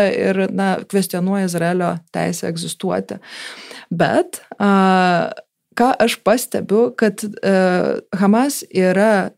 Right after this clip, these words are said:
iki šiol aptariama tom senosiom kategorijom, tačiau jinai yra stipriai pakitusi organizacija, nes, e, nuo pat jau du tūkstančiai dešimtų metų, a, jie sako, kad mes sutinkame su Palestinos valstybe su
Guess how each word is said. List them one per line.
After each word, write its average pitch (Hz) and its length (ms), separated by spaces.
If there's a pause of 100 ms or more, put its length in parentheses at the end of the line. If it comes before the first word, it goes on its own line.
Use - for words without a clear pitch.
iki 196 200
šiol 233 300
aptariama 190 420
tom 196 320
senosiom 180 680
kategorijom, 175 840
tačiau 220 320
jinai 196 220
yra 202 120
stipriai 208 380
pakitusi 175 520
organizacija, 185 960
nes, 175 420
e, 175 180 (880)
nuo 190 160
pat 214 400
jau 175 300 (500)
du 196 120
tūkstančiai 190 560
dešimtų 170 520
metų, 175 540 (280)
a, 175 200
jie 185 440
sako, 214 460
kad 208 260
mes 226 380
sutinkame 208 640
su 190 180
Palestinos 165 640
valstybe 247 600
su 214 300